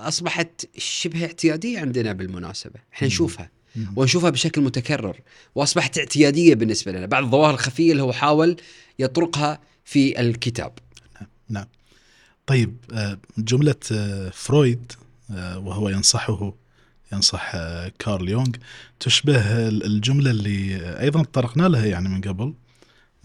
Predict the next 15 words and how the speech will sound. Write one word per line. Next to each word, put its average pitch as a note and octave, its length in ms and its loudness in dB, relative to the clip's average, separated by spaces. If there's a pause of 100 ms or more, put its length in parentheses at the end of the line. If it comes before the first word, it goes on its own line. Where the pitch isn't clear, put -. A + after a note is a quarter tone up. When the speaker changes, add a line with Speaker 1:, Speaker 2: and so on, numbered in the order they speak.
Speaker 2:
آه، F#2 540 -4
دكتور، G#2 720 -4
هي، G#2 260 -4 (640)
آه، - 200 -16 (120)
"اختر B2 540 -2
معاركك A2 720 -2
بعناية" G#2 600 0
أو F2+ 180 -8
شيء F#2+ 320 -4
من F#2 80 -6
هذا G2 140 0
Speaker 1:
نعم، G#2+ 280 2
Speaker 2:
القبيل F#2 260 -2
يعني. F2+ 300 -10
Speaker 1:
نعم، G2+ 440 -4